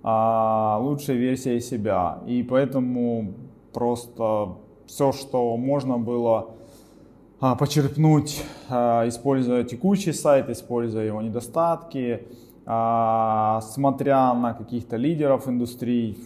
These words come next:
вот, э, в итоге был создан дизайн, и на основании его дизайн прошёл весь процесс создания сайтов, и мы имеем то, что имеем сейчас, и опубликовано на домене визом ком уа.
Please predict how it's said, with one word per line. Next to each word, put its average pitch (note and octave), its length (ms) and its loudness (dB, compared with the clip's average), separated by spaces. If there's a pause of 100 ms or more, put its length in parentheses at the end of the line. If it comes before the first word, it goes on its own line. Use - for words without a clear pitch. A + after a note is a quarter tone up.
вот, A#2+ 400 -6
э, A2 40 -12
в F#2+ 840 -10
итоге B2 460 -2
был A2 200 -4
создан A2+ 420 -8
дизайн, C#3+ 440 -2
и - 20 -2
на A2 160 -2
основании A2+ 460 -4
его A#2 680 -2
дизайн G#2+ 300 -6
прошёл G#2+ 280 -8
весь A2 140 -6
процесс A#2+ 400 -8
создания A#2 440 -4
сайтов, E3 580 -2
и B2 140 -4
мы A#2 360 -4 (180)
имеем G#2+ 280 -6
то, G#2+ 100 -8
что G#2 220 -12
имеем A#2 260 -2
сейчас, C#3 420 -4 (280)
и C3 100 -2
опубликовано A#2+ 680 -2
на A#2 120 -2
домене A#2 380 0
визом G#2+ 300 -6
ком G2 220 -6
уа. E2+ 200 -4